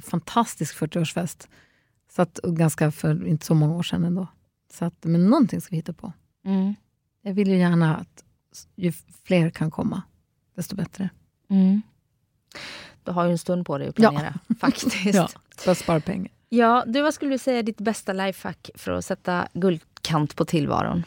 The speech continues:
Speaker 2: Utöver dem du redan har nämnt med stall och
Speaker 1: <laughs>
Speaker 2: sjuttio procents-regel och
Speaker 1: Ehm,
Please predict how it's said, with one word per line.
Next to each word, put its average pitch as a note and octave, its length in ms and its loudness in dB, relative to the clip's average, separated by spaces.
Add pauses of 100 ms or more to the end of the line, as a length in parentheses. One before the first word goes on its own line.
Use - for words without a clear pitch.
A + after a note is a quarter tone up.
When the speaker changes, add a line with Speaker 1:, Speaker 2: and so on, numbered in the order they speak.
(1080)
Speaker 2:
Utöver G3+ 500 4
dem F#3 240 0
du F#3 100 -2
redan F3 200 0
har E3+ 80 -2
nämnt G3 420 -2
med G3 120 -2
stall F#3 520 0
och F3+ 320 6
Speaker 1:
<laughs> - 60 -4
Speaker 2:
sjuttio G#3 260 2
procents-regel F#3 1040 0
och F#3 320 -2 (1200)
Speaker 1:
Ehm, F3 1000 -2